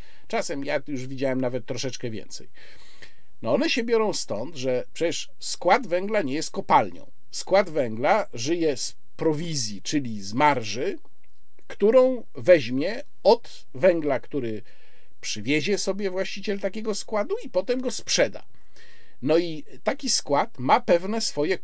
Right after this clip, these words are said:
koszty stałe. I żeby te koszty stałe, mm, można było pokryć, czyli żeby właściciel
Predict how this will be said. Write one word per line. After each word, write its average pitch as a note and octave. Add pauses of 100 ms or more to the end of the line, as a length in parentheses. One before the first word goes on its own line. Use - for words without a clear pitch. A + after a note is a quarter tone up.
(120)
koszty F#3
stałe. - (920)
I C#3+ (160)
żeby G#3
te C3
koszty G3+
stałe, B2 (840)
mm, A#2 (600)
można F3
było C#3
pokryć, C#3
czyli C3+
żeby D3+
właściciel D3